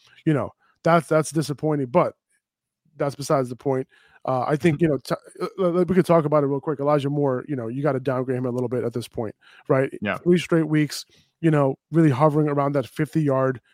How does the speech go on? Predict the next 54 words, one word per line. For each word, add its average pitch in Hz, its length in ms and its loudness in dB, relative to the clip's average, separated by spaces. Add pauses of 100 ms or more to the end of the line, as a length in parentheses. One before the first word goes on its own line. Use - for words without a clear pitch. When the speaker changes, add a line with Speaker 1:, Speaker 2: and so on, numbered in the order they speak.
(120)
Speaker 1:
receiving 147 400 0
yard 135 200 4
mark. 135 260 0 (920)
You 170 120 4
know, 127 180 0 (220)
we 151 160 0
gotta 185 180 4
see 185 220 -2
what 151 180 2
he's 156 120 2
gonna 151 120 2
do 143 140 0
with 135 120 -2
Zach 123 240 -2
Wilson. 135 360 -2
I 151 100 2
still 196 460 0 (160)
am 156 140 0
gonna 151 200 2
rank 131 300 -2
him 165 100 0
as 139 180 -2
a 139 60 -2
wide 131 240 -2
receiver 135 380 -2
three. 143 260 -4
He's 143 160 -6
still 180 140 -2
gonna 170 200 2
be 151 260 -2 (320)
in 160 100 -2
my 135 120 0
top 131 320 -2
thirty-six, 131 600 -2 (440)
uh, - 60 2
Speaker 2:
Yeah. 131 260 4
Speaker 1:
but 135 120 -4
he's 147 140 -2
not 160 200 4
gonna 156 180 2
be 147 200 0
that 131 180 -2
high 147 380 0
end 139 240 -2
wide 123 120 -2
receiver 123 380 -6
three 156 200 -2
like 127 180 -6
how, 131 240 -2
how 131 160 -2
I've 123 180 -2
been 123 140 -4
ranking 123 320 -4
him. 110 200 -10